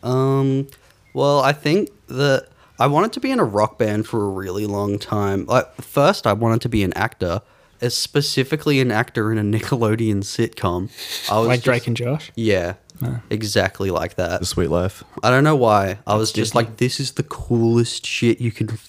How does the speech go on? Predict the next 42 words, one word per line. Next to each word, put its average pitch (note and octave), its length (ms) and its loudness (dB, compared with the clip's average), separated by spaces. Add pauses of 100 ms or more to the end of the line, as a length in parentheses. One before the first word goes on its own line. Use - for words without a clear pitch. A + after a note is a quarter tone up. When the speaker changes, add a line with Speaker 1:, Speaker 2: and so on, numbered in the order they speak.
Speaker 1:
you B2+ 120 -2
can A#2 160 2
possibly G#2+ 600 -2
do." F#2 360 0 (460)
And B2+ 140 -2
then B2+ 320 2
eventually A#2+ 540 0
I G#2+ 120 4
was A2+ 180 0
like, A2 260 0
"I - 60 0
wanna B2+ 180 2
be A2 140 -4
a - 40 -4
singer," G#2 580 -2 (260)
because B2 340 -2
a A#2+ 60 0
lot A2 180 2
of A#2 140 -2
the, A2 420 2 (240)
the, A2 360 2
um, A2+ 180 2 (220)
<laughs> - 120 -20
a - 40 -14 (260)
lot A#2 100 2
of A#2+ 60 -2
the B2 40 -8
people A#2+ 400 2
on A#2 140 4
there G#2 200 2
were G#2 140 0
also G2+ 320 0
singers, F#2 520 -2
so G2+ 100 0
I - 20 2
was G2+ 120 0
like, - 100 -6
"I - 100 0
could - 160 -8
do A2+ 140 -2
that G#2+ 240 -2
too." B2+ 320 -2